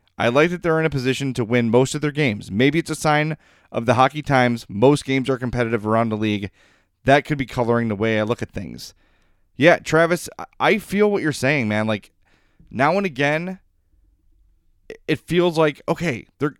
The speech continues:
they're gonna be fine. They're gonna figure it out. They're gonna get healthy. They're gonna be okay. And then you see a third period like you saw against the Blues, and you're like, "Damn, this team sucks."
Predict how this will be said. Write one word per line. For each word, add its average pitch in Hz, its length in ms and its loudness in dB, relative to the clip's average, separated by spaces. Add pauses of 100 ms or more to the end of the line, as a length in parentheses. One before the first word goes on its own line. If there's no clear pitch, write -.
(100)
they're 151 120 -4
gonna 180 200 -2
be 175 100 -4
fine. 117 280 0
They're 120 100 0
gonna 160 160 0
figure 156 280 -4
it 151 60 2
out. 143 200 2
They're 120 100 -6
gonna 143 120 -2
get 139 120 -4
healthy. 139 320 0
They're 123 120 -4
gonna 131 160 -4
be 139 100 4
okay. 127 460 2 (600)
And 123 100 0
then 156 120 4
you 185 120 2
see 175 180 -2
a 156 40 2
third 147 300 -2
period 127 300 2
like 113 140 -2
you 113 80 -4
saw 117 180 4
against 107 240 -2
the 101 60 -8
Blues, 95 540 -2 (640)
and 107 120 -4
you're 113 120 0
like, 107 200 -6 (100)
"Damn, 185 320 -8 (2000)
this 175 180 -2
team 165 180 -2
sucks." - 800 -2